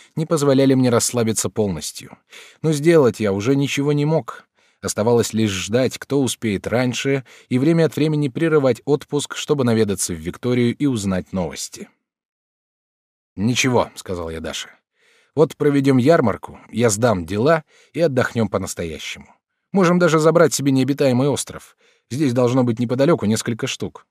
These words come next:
Как тебе такая идея?» Покачивая бёдрами, она направилась к океанскому берегу. Волны накатывали на белый, слегка красноватый песок,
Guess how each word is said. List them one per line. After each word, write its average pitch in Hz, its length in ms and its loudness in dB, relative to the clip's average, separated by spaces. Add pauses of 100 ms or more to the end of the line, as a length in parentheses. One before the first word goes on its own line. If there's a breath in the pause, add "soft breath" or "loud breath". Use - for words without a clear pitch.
Как - 180 0
тебе 87 220 -8
такая 85 340 -8
идея?» 92 320 -8 (1120)
Покачивая 120 520 2
бёдрами, 151 460 4
она 143 180 4
направилась 131 520 2
к - 60 -8
океанскому 113 560 0
берегу. 87 520 -4 (440 soft breath)
Волны 110 400 4
накатывали 113 500 0
на 107 140 0
белый, 110 340 0
слегка 104 380 -8
красноватый 107 540 -4
песок, - 540 -6